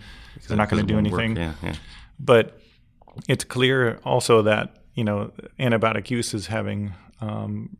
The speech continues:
Speaker 2: temporary or if not long-term effects, depending on how often you have it, uh, on the gut microbiome. It can totally shift the landscape of your microbiome. So sort of
Speaker 1: Hmm.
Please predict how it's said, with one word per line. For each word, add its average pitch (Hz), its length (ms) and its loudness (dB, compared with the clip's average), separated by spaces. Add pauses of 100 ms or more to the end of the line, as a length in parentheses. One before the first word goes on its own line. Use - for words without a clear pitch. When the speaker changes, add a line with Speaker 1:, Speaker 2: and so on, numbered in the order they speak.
(180)
Speaker 2:
temporary 135 400 4
or 110 140 6
if 107 120 0
not 107 200 0
long-term 107 680 -4
effects, - 380 -6
depending 104 460 -8
on 98 80 -8
how 104 420 -8 (100)
often 107 280 -6
you 104 80 -6
have 107 240 -6
it, - 100 -10 (640)
uh, 120 60 -4 (340)
on 110 220 0
the 107 60 -2
gut 107 160 0
microbiome. 104 520 -2
It - 80 -12
can 104 100 -4
totally 110 260 -4
shift - 240 -8
the 104 80 -8
landscape 101 540 -8 (240)
of 104 80 -10
your 104 100 -4
microbiome. 107 540 0
So - 100 -8
sort 156 220 -2
of 123 180 -2 (300)
Speaker 1:
Hmm. 85 160 -8